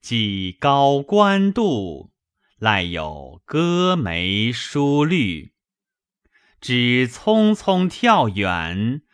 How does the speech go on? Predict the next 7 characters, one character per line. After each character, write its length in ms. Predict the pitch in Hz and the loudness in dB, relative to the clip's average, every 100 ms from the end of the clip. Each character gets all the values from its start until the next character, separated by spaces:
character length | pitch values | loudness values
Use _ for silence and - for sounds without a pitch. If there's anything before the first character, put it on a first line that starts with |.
| _ _ | _ _
早 320 | - 95 87 | -2 0 0
觉 520 | - 95 95 98 98 | -4 -6 -2 0 0
闲 540 | 98 - 113 117 135 202 | -2 -4 0 2 2 0
愁 720 | - - 98 107 120 135 160 | -2 -4 -2 0 0 0 -2
挂 440 | - 202 139 92 85 | 0 2 2 -2 -10
乔 500 | - 101 92 101 123 | -10 -4 -2 0 0
木。 560 | 165 147 95 82 - | 0 0 -2 -6 -14